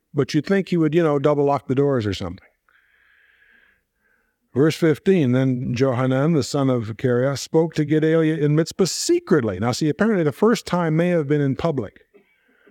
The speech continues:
We had some kind of administrative council chamber, and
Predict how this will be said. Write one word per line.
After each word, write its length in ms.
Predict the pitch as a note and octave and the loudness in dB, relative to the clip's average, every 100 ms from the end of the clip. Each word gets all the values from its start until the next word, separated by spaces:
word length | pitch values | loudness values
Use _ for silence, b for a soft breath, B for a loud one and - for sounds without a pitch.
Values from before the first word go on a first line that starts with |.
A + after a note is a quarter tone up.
| b | b
We 140 | A#2+ | 0
had 100 | A#2 | 0
some 220 | - C3 A#2+ | 2 0 2
kind 260 | B2+ B2 | 2 2
of 80 | A#2 | 2
administrative 640 | A2+ C3 C3 - B2+ A#2 | 2 0 0 0 0 0
council 460 | - B2+ C#3+ C3+ A#2+ | -2 -2 -2 0 -2
chamber, 480 | - B2+ A#2+ C3 B2 | -2 -2 0 0 0
and 180 | A2 | -2